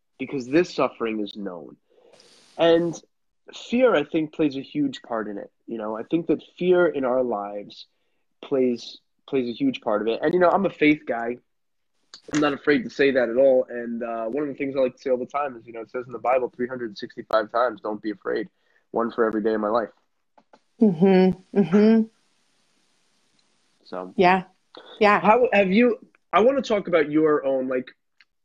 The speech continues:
Speaker 1: what is, like, where you are right now, where, like, what is, is the meaning of, of life? And you don't have to say, I know it's a deep question.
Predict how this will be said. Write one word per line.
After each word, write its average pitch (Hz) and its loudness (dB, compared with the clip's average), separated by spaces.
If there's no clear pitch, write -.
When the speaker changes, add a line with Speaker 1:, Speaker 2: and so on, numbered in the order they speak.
Speaker 1:
what 226 0
is, 180 -2
like, 165 0
where 226 0
you 240 0
are 156 2
right 127 -4
now, 117 -12
where, 185 -2
like, 139 0
what 165 -2
is, 165 2
is 135 -2
the 127 -6
meaning 123 -4
of, 107 -2
of 120 -6
life? 90 -8
And 156 0
you 202 2
don't 240 4
have 185 -2
to 175 -6
say, 165 -2
I 160 4
know 175 6
it's 170 0
a 165 -6
deep 175 -4
question. 165 -4